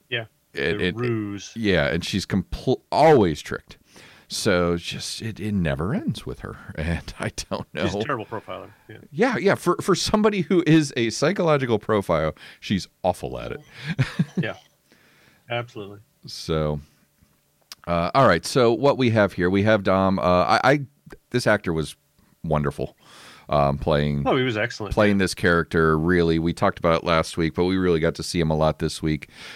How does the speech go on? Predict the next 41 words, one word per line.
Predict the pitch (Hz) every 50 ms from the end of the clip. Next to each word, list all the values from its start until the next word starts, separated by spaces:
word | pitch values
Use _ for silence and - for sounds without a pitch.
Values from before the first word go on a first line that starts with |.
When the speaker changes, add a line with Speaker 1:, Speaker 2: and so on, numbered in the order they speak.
| - - -
Speaker 2:
You | - 80
know, | 80 82
this | 87 90 - -
is | 87 80
a | 87
guy | 73 78 78 76 76 76
who | 76 82 76
just | 69 - 80 78 73 - - -
had | - 82 80 76
to | -
pick | - - 87 - -
up | 80 -
a | 82 78
role | 71 76 78 76 76 78
from | - - 78 69
a | 71 67 - _ _ _
pretty | - - 113 98
prominently | 71 - - - 80 80 80 78 69 71 73 76
named | 71 71 73 71 71
actor, | 71 73 71 - 82
and | 85 85
this | 95 143 -
guy | - 71 65 65 64 - _ _ _ _
doesn't | - 71 73 - 78 69
have | - 73 64 65
much | 69 69 69 -
of | 73
a | 67
credit | - - 71 73 80 67 -
history | 67 60 - - 65 64 - _ _ - - - - - - - _ -
himself, | 76 67 - - 82 73 69 69 - - -
but | 71 67 67 - - _ _ _ _ _ _
slid | - - - - 139 107 76 71
right | 80 80 78 78
into | 80 76 71
that | 69 69 69 -
role | - 73 71 67
and | 65 64 65
played | - - 67 65
it | 65 62
well. | - 69 65 65 65 67